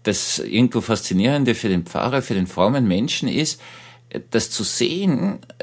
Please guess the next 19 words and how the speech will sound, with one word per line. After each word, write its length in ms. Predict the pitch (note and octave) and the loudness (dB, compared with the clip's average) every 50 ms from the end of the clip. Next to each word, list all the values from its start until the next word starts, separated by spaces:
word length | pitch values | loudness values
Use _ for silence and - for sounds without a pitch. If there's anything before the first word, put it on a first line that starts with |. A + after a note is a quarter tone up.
| - - - | -8 -8 -4
das 220 | - A2 G#2 - | -4 -4 -2 -2
ist 240 | A2+ A#2+ - - - | -2 -4 -4 -2 -2
eh 180 | B2 E3+ F#3 F3 | 0 0 -2 -2
klar. 680 | - - F2 C#2+ D2 D2+ D2+ E2 B2+ F#3 A3 B3+ A#3+ - - - - _ _ _ _ _ _ _ - | -2 -2 -2 0 0 2 4 4 4 4 4 0 -2 -6 -12 -20 -20 _ _ _ _ _ _ _ -6
Da 100 | - - | -6 -4
gibt's 280 | - - F2+ - - | -2 -4 -2 0 2
also 160 | G2+ E2+ - | 2 2 2
Betriebe, 340 | - F2 E2+ - G2 G2+ G2+ | 0 -4 -2 0 0 2 4
die 120 | G2+ G2 F2+ | 4 2 2
zahlen 200 | - G#2 F#2+ F#2 | 4 4 4 4
dann 120 | F2 - - | 2 0 2
unglaublich 640 | - D3 E3 F3 E3 C3+ - G2+ F#2+ F#2+ F#2+ F#2 - | 4 6 6 6 6 6 6 6 6 6 4 2 0
viel 120 | - D#2+ | -4 -4
Geld 260 | - E2 E2 F2+ - - | 0 2 2 2 2 0
dafür, 240 | A2+ - - A#2+ | -2 0 0 0
dass 160 | G2+ G2+ F#2+ - | 0 0 0 0
jemand 240 | G2+ F#2+ F2 E2+ | 0 2 0 0
kommt, 380 | - - F2+ G2 A#2+ D3+ - - - - - - - - - - _ | 2 2 4 4 4 4 0 -4 -14 -20 -20 -20 -20 -20 -20 -6 _
um 200 | - G2 G2+ G2 | 0 0 0 0